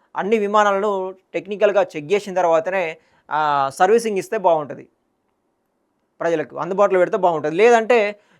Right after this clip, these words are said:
ఇప్పుడు మొన్న బంగ్లాదేశ్లో ఏదైతే స్కూల్ వ్యా-, దానిపైన కూలిందో దానిలో మొత్తం చనిపోయారు. మళ్ళా మొత్తం మళ్ళీ ఒక్కరే మిగిలి దానిలో కూడా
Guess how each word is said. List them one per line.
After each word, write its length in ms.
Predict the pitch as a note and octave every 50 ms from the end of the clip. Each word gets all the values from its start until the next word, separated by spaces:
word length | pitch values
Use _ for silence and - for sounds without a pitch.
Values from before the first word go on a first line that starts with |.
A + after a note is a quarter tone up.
| _ -
ఇప్పుడు 220 | E3 D#3+ G3+ G#3
మొన్న 320 | F#3 F3 F3 F3+ G3 G#3 F#3+
బంగ్లాదేశ్లో 680 | D#3+ D#3 E3 F3+ G3 A3 A3 A3 G#3+ G3+ A3 A3 G#3+
ఏదైతే 340 | F#3+ F#3+ G3 G3 F#3+ G3+ G3
స్కూల్ 320 | - - - F3 F#3 G3+
వ్యా-, 560 | F#3 F3 F3+ E3+ E3 D#3 D3+ D3 C#3 C#3 C3+ C3 - _ _ _ _ _ _ _ _ D#3
దానిపైన 420 | D3 D#3+ F3 F3 E3 F3 E3+ D#3 C3+
కూలిందో 480 | D3 F3 F3+ F3 D3 C3+ C3 C#3+ F#3 - _ _ _ _ _ _ -
దానిలో 180 | F#3 G#3 A3
మొత్తం 340 | G3 F3+ F#3 - C4 B3 B3
చనిపోయారు. 360 | B3 A#3+ A3+ B3 A#3+ A#3+ A3
మళ్ళా 340 | F#3+ F#3 F#3+ F#3 F#3 F#3 E3
మొత్తం 360 | D3 D3 D3+ D3 - D#3 C3 - - _ _ _ _ _ _ _ _ _ _ -
మళ్ళీ 220 | D#3+ F3+ G3 A3+
ఒక్కరే 280 | A3+ G#3 G#3+ C4 B3+ C4
మిగిలి 280 | B3+ B3+ A#3+ A#3+ A3 F#3
దానిలో 240 | F#3 F#3+ F#3+ F#3+
కూడా 220 | F3+ E3 D3 B2+